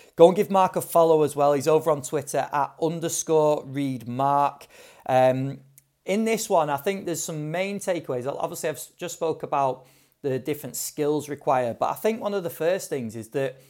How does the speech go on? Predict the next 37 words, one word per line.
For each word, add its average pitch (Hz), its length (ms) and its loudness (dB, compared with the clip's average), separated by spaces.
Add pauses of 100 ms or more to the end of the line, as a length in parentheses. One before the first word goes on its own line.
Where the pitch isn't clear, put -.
(400)
we 135 100 -4
need 214 280 -4
to 185 120 -6
look, 175 480 -2
when 170 180 -2
you, 196 200 -6
when 185 200 -4
you're 190 200 -2
looking 180 200 -10
for 156 120 -12
the 151 100 -8
next 151 260 -10
opportunities, 131 640 -10
a - 80 -10
hell 180 280 -4
of 180 120 -4
a - 20 -8
lot 180 180 0
of 170 60 -6
opportunities 131 480 -12
out 127 220 -2
there 120 280 -8
outside 131 600 -4
of 120 120 -12
the 123 80 -10
U 117 200 -8
K. 147 380 -4 (360)
Mark's 185 300 0
obviously 170 320 -6
moved 143 480 -4
seven 120 440 -8
years 135 320 -4
ago, 135 440 -2 (600)
and 131 120 -8
he's 131 140 -6
developed 160 520 -2
this - 360 -8